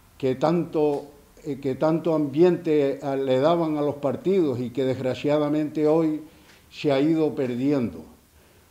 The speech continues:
Y otra de las anécdotas va a estar en, dedicada a la labor de los directivos anónimos,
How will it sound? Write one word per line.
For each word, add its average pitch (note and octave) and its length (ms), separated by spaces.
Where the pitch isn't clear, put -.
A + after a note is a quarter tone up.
Y D3+ 180
otra F3 340
de E3+ 100
las E3 160
anécdotas E3 760
va D#3 540
a D3+ 60
estar D#3 440
en, C#3 540
dedicada D3 800
a C3 120
la C#3 160
labor D3 400
de D#3+ 120
los D3+ 200
directivos D3 720
anónimos, D3 640